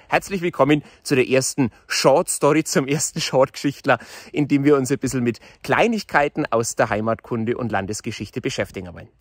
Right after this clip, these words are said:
Hier im Wald bei Schauenstein in der Nähe der sogenannten Lesten- oder Schreibersmühle, da gibt's ein ganz besonderes Relikt der Industriekultur zu bestaunen. Und zwar, schaut einmal, diesen tollen Kanal, den ihr da im Hintergrund sehen könnt.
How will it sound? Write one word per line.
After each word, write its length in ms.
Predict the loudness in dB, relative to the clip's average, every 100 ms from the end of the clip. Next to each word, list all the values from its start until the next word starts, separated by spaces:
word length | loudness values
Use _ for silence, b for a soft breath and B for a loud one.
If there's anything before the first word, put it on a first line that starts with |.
| B B B B
Hier 240 | 4 4 2
im 200 | 0 2
Wald 280 | 4 2 2
bei 160 | 0 2
Schauenstein 680 | 2 0 0 -4 -4 -2 -2
in 120 | 0
der 100 | 0
Nähe 280 | 0 0 0
der 120 | -2
sogenannten 540 | -2 -2 -2 -2 -2
Lesten- 640 | -2 -2 -4 -4 -2 -2 0
oder 280 | 0 2
Schreibersmühle, 880 | 0 -2 0 2 2 -2 -2 0 0
da 140 | 2 0
gibt's 280 | -2 -6
ein 180 | -6 -4
ganz 280 | -2 -2 -4
besonderes 600 | -4 -2 0 -2 -4 -6
Relikt 320 | -4 -4 -6 -18 B B B
der 180 | -2 0
Industriekultur 800 | -2 -4 -2 -4 -2 -4 -2 -6
zu 120 | -6
bestaunen. 440 | -10 -8 -8 -10
Und 180 | -10 -8
zwar, 380 | -4 4 4 4 -6
schaut 160 | -4 0
einmal, 240 | 2 0 b b b b -10
diesen 340 | -6 -4 -4
tollen 400 | -2 0 0 -4
Kanal, 580 | -6 -6 -4 -2 -2 -4 _ _ _
den 160 | -4 -2
ihr 100 | -2
da 140 | -2 -6
im 160 | -4
Hintergrund 540 | -2 0 0 -2 -6 -8
sehen 200 | -12 -14
könnt. 280 | -18 -20